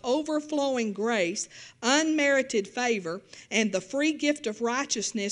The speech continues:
reign as kings in life through the one man, Jesus Christ, the Messiah,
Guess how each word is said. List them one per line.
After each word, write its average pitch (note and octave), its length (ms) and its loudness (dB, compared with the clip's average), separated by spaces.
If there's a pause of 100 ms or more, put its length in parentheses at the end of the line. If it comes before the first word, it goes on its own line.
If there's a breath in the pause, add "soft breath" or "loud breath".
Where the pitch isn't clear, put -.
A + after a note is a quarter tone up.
(280 soft breath)
reign D4 560 2
as A#3 340 2
kings A#3+ 840 -4
in G#3+ 180 -2
life F3 720 -6
through C4+ 160 2
the A3 100 6
one D4 300 2
man, A#3+ 260 0
Jesus C4 400 -2
Christ, G3+ 400 0
the A3 80 -4
Messiah, G3+ 640 0